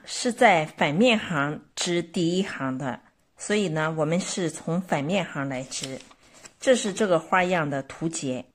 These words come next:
第一行是从这边开始看，这是反面行。第二行呢，从左边往右看。看这个图解的时候是要这样看的，因为它两边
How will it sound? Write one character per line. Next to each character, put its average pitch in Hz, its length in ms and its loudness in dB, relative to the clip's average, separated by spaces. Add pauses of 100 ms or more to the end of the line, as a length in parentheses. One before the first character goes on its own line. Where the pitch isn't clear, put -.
(220)
第 240 220 2
一 254 40 4
行 147 400 -2
是 160 520 -2
从 165 340 -4
这 220 140 0
边 147 260 -2
开 147 180 -6
始 143 120 -8
看， 123 360 -8 (720)
这 175 140 -4
是 165 160 -6
反 151 200 -2
面 156 220 -2
行。 127 400 -8 (100)
第 262 140 4
二 240 160 6
行 143 300 -6
呢， 143 200 -4 (380)
从 190 260 0
左 165 240 0
边 170 320 0 (120)
往 139 260 -4
右 202 220 2
看。 123 340 -12 (460)
看 202 240 0
这 233 120 2
个 185 80 4
图 170 200 -2
解 160 180 -2
的 143 120 -6
时 - 160 -8
候 143 160 -4
是 - 220 -6
要 143 140 4
这 139 160 -6
样 135 220 -2
看 143 200 -8
的， 143 120 -6
因 196 180 2
为 214 140 2
它 - 260 -2
两 151 320 -2
边 175 340 0